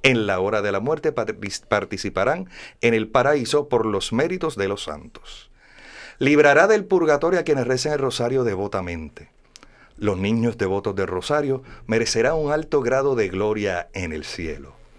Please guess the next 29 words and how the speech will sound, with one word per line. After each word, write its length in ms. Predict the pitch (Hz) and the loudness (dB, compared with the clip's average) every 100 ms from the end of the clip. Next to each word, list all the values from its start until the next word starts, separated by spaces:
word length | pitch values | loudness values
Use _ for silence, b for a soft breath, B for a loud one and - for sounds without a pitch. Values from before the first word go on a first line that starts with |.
| B B B - | B B B 2
Obtendrán 720 | 131 135 143 135 135 170 165 | 2 4 0 2 2 0 0
todo 260 | 160 170 | 0 2
lo 100 | 175 | 2
que 120 | 156 147 | 0 0
me 180 | 131 | 0
pidan 340 | 120 151 165 160 | -2 -2 -2 0
mediante 520 | 131 117 107 104 101 | 0 0 -2 -4 -4
el 100 | 95 | -4
rosario. 680 | 90 87 - 82 80 71 71 - - - b b b b b - | -4 -6 -4 -6 -6 -12 -20 -20 -20 -20 b b b b b -2
Aquellos 360 | 90 82 82 | -2 -2 -8
que 140 | - 85 | -6 -6
propaguen 440 | 87 82 92 95 | -4 -4 -2 -2
mi 100 | 98 | -2
rosario 600 | 104 131 - 107 90 101 B B B | -4 -2 0 -2 -2 -8 B B B
serán 380 | - 120 120 147 | -2 2 4 2
asistidos 600 | 147 131 117 139 131 131 | 0 -4 -4 -2 0 0
por 180 | - 110 | -2 -2
mí 200 | 123 135 | -2 -2
en 160 | 117 98 | -4 -6
sus 300 | - 131 123 | -2 -4 -2
necesidades. 960 | 98 - 85 92 78 - 80 - - - b b b b b b - | -6 -4 -4 -4 -6 -10 -16 -16 -16 -18 b b b b b b -6
Mi 260 | 104 117 160 | 0 2 2
Hijo 180 | 170 | 0
me 80 | 165 | 0
ha 80 | 147 | 0
concedido 920 | 151 160 151 - 123 117 131 90 69 - b b - | 0 0 0 0 2 2 0 -2 -6 -14 b b -2
que 140 | 95 | -2
todo 300 | - 92 95 | 0 0 0
aquel 380 | 87 131 151 | 0 0 -2